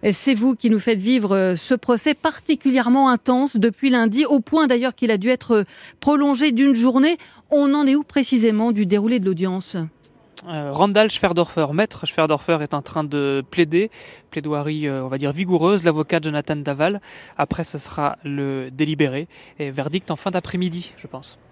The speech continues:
Speaker 1: Alors, ce qui a été marquant au fil, euh, des semaines, euh, à travers, euh, vos récits que j'ai suivis sur l'antenne, Arthur, euh, ce sont les face-à-face entre l'accusé et les parents d'Alexia, avec l'espoir que Jonathan Daval s'explique sur son passage à l'acte,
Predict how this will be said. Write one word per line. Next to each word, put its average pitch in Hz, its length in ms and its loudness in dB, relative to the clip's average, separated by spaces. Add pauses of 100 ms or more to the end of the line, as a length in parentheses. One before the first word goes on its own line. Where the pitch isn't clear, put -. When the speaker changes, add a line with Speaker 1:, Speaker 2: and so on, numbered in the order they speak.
(140)
Speaker 1:
Alors, 202 200 0
ce - 100 -14
qui - 120 0
a - 20 4
été 277 260 0
marquant 214 640 -2
au 196 80 -2
fil, 214 320 -2
euh, 165 220 2
des 160 180 0
semaines, 208 560 0
euh, 170 180 0
à 165 60 0
travers, 185 480 -2
euh, 170 220 0
vos 196 140 0
récits 262 380 -2
que 202 60 -6
j'ai 190 140 -2
suivis 214 320 -4
sur 202 160 -2
l'antenne, 190 420 0
Arthur, 240 460 -2 (420)
euh, 202 60 4
ce 247 160 0
sont 311 340 0
les 202 220 2
face-à-face 220 800 -4
entre 196 300 -2
l'accusé 233 720 0 (360)
et 185 60 2
les 202 100 2
parents 254 380 -2
d'Alexia, 214 400 -2
avec 180 260 -4
l'espoir 208 320 -4
que 196 100 -2
Jonathan 180 380 -2
Daval 196 380 0
s'explique - 540 -2
sur 202 180 -6
son 208 120 0
passage 208 320 -2
à 190 80 0
l'acte, 202 340 -2